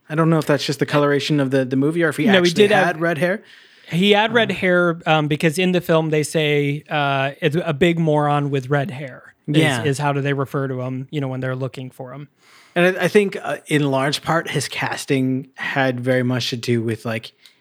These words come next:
Speaker 1: he is a very large man, uh, from the,
Speaker 2: Yeah.
Speaker 1: the, the standpoint of, like, he, he looks like he would be very strong. In fact, we're introduced to him as, like, the strong man at the carnival where he, like, he breaks out of steel chains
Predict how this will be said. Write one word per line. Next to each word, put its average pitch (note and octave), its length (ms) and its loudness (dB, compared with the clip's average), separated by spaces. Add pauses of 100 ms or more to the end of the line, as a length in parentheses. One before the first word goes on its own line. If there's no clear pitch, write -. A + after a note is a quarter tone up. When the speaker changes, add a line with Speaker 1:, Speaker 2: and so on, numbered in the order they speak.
(140)
Speaker 1:
he - 260 -2
is D3+ 140 4
a D#3 80 4
very C#3+ 480 2
large A#2+ 540 -2
man, A2+ 520 -2 (300)
uh, A2 420 -2
from A#2 320 -4
the, D#3 100 2
Speaker 2:
Yeah. C#3+ 100 0
Speaker 1:
the, A#2 260 -6
the B2+ 80 -8
standpoint A#2+ 400 -4
of, A2+ 60 -8
like, A#2 160 -6
he, C3 280 -8
he C3 140 -2
looks C3 500 0
like C3 160 -2
he B2+ 100 -2
would A2 120 -4
be A2+ 140 -4
very A2 260 -4
strong. A2+ 280 -4
In A#2 60 -4
fact, B2 260 -2
we're B2+ 140 2
introduced B2 500 -2
to B2+ 120 2
him B2 160 -2
as, A#2+ 240 -4
like, A#2+ 180 -4 (300)
the C3+ 100 0
strong C#3 460 2
man B2 240 0
at B2 100 -2
the C3+ 60 -4
carnival A#2 580 0
where A2+ 140 -4
he, A2+ 80 -4
like, A2+ 180 -6
he B2+ 100 -2
breaks B2 480 -2
out B2+ 160 2
of A#2+ 120 -4
steel B2+ 360 -2
chains A2+ 540 -4